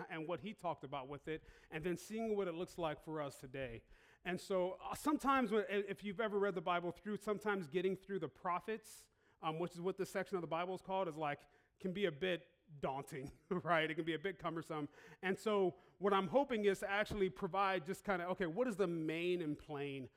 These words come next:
of what's going on here in this book? And what actually did, so Jesus referenced it, um, but then also,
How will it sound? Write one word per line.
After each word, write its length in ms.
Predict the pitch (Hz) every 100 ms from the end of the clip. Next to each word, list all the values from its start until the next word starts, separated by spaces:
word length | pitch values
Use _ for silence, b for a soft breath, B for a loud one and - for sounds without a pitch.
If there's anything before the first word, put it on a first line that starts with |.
| b
of 140 | 147 143
what's 220 | 156 -
going 320 | 175 156 131
on 240 | 131 165
here 200 | 160 202
in 80 | 202
this 140 | 208 -
book? 280 | 220 233 - B B
And 280 | 180 165 165
what 160 | 165 208
actually 540 | 170 185 - 180 156 - b b -
did, 240 | 196 170
so 160 | - 175
Jesus 420 | 156 202 220 226
referenced 500 | 143 170 185 240 -
it, 180 | 285 202 - B B -
um, 200 | 185 180
but 120 | 180
then 140 | 196 190
also, 580 | 180 208 214 190 175